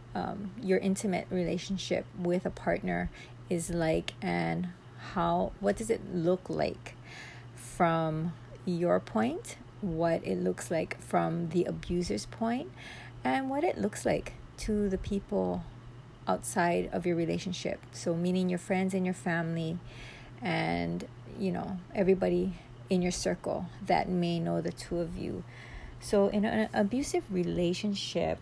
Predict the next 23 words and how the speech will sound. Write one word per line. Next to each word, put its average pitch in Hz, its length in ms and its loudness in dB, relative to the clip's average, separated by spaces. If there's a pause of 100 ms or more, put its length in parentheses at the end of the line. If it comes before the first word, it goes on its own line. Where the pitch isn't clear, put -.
a 185 60 0
lot 175 220 2
of 214 80 0
the 269 100 -2
times 196 720 2 (160)
you 190 300 0
will 233 220 0
have 190 600 -2 (140)
this 175 500 -2 (140)
controlling 214 720 2
person 170 720 0 (800)
who 180 400 4
is 170 640 2 (100)
verbally 214 760 2 (260)
and 190 140 2
emotionally 226 680 0
abusive 185 640 -4
to - 160 -4
you, 214 360 0 (540)
and 175 440 0
behind 196 420 0
closed 226 480 -2
doors, 196 640 2